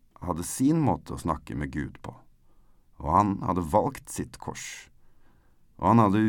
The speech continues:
uansett ikke noe behov for å være så nøye med det teologiske. «Trenger vi all dritten, slik livet på jorden trenger atmosfæren?» kunne han spørre seg. All misere, også den han selv var skyld i,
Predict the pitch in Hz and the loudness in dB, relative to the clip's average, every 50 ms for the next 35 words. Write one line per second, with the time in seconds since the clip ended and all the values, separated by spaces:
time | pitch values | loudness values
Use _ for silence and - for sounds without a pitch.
0 | 95 80 73 73 73 - - 78 - 92 82 78 78 78 71 73 71 69 65 60 | 2 0 0 -2 -4 -6 -8 -6 -6 -6 -4 -2 -2 -4 -4 -6 -8 -8 -8 -8
1 | 60 - - 73 73 78 76 71 - 65 - - - - - 87 80 78 78 78 | -8 -8 -8 -4 -2 0 0 -2 -4 -8 -14 -16 -12 -6 -4 -2 0 0 0 -2
2 | 73 - - - - 67 65 - 62 - - 76 62 65 55 - - - - - | -4 -6 -6 -6 -6 -8 -8 -8 -10 -8 -8 -8 -8 -8 -8 -10 -12 -16 -16 -20
3 | - - - _ _ _ _ _ _ _ _ _ _ _ _ _ _ _ _ _ | -20 -20 -20 _ _ _ _ _ _ _ _ _ _ _ _ _ _ _ _ _
4 | _ _ _ _ _ _ _ _ _ _ _ _ _ _ _ _ - - 110 117 | _ _ _ _ _ _ _ _ _ _ _ _ _ _ _ _ -2 2 4 6
5 | 113 120 139 160 175 143 113 110 95 - 98 90 78 - - - - 80 78 71 | 6 8 8 8 8 8 8 6 4 2 0 0 -2 -4 -8 -8 -8 -6 -6 -6
6 | 71 - - - _ _ _ _ _ _ _ - - - 98 101 92 95 95 90 | -10 -14 -18 -20 _ _ _ _ _ _ _ -16 -8 -4 -2 0 0 2 2 2
7 | 82 80 80 85 78 - 95 95 87 82 80 82 82 85 80 - - 90 78 78 | 2 2 0 -2 -4 -2 -2 0 0 0 0 0 0 -2 -2 -2 -2 -2 0 0
8 | 80 78 78 78 - 85 82 - - - 95 80 73 80 82 82 98 - - - | 0 0 -2 -2 -2 -4 -4 -4 0 2 2 2 2 0 -6 -8 -10 -10 -6 -2
9 | 92 90 87 85 80 80 - - - - 92 78 71 69 - - - - - - | 0 0 2 2 0 -2 -4 -6 -6 -4 -4 -4 -4 -8 -10 -12 -12 -12 -14 -18
10 | - _ _ _ _ _ _ _ _ _ _ _ _ _ _ _ _ _ _ _ | -20 _ _ _ _ _ _ _ _ _ _ _ _ _ _ _ _ _ _ _
11 | - 95 98 98 101 110 113 117 - 131 123 113 98 80 80 90 98 104 - - | 6 8 8 8 8 6 4 4 4 4 4 6 6 4 0 -4 -8 -10 -14 -20
12 | - _ _ _ _ - - _ - _ _ - - 90 82 101 104 92 101 98 | -20 _ _ _ _ -20 -20 _ -20 _ _ -12 -8 -6 -2 -2 0 2 4 4
13 | 95 95 98 98 95 - - 98 92 92 90 98 95 - - 95 85 85 90 92 | 6 6 4 4 2 0 0 0 0 2 0 0 0 0 -2 -2 -2 -2 -2 -4